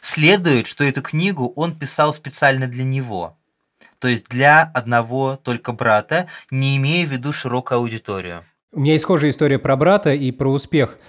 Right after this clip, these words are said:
Speaker 2: Некоторое время тому назад, уже довольно давно, лет десять назад, что ли, я с моими братьями вёл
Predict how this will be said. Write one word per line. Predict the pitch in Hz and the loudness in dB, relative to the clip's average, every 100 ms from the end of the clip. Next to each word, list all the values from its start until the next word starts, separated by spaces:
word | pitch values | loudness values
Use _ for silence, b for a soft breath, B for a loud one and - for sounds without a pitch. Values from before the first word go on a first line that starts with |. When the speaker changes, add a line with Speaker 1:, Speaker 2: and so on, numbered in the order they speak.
| b | b
Speaker 2:
Некоторое | - 139 - 139 | -4 -2 0 0
время | 147 143 | 2 2
тому | 139 135 | 2 2
назад, | 135 135 202 147 | 2 2 2 0
уже | 120 | -2
довольно | 120 131 127 117 | 0 0 0 2
давно, | 135 143 131 107 | 2 2 0 -2
лет | 104 101 | -4 -8
десять | 98 127 143 123 | -4 -4 -2 -2
назад, | 107 110 - | -2 -2 -4
что | 120 | -6
ли, | 101 92 _ _ - | -6 -8 _ _ -6
я | 120 147 | -2 0
с | |
моими | 151 143 | 0 0
братьями | 131 160 180 156 135 | 2 0 0 0 0
вёл | 120 131 147 | 0 0 0